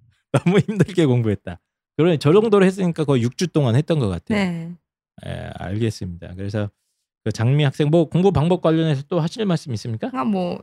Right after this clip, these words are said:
Speaker 2: 이거 뒤에 질문만 답하면 이제.
Speaker 1: 예.
Speaker 2: 그쵸?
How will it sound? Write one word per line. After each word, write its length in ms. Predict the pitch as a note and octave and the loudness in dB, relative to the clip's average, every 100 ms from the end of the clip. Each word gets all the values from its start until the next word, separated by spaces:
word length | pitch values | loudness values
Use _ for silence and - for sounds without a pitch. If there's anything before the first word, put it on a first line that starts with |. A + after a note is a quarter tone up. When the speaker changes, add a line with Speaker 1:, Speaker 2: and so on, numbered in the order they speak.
| - | -8
Speaker 2:
이거 240 | G3+ F#3+ - | -4 -4 -6
뒤에 380 | - G#3+ A3+ F#3 _ | -8 -2 -2 -2 _
질문만 720 | - - F3 F#3 F#3 E3+ E3 E3 | -12 -6 -2 -2 -2 -4 -8 -10
답하면 840 | D#3+ E3 _ _ G3 G#3 G3+ D#3 _ F3+ | -12 -12 _ _ -14 -8 -8 -8 _ -20
이제. 200 | E3 E3 G#2+ | -18 -14 -8
Speaker 1:
예. 540 | G2 E2+ E2 G2 D3+ | -8 -8 -14 -10 -8
Speaker 2:
그쵸? 320 | F#3 D#3 G3 | -4 -6 -6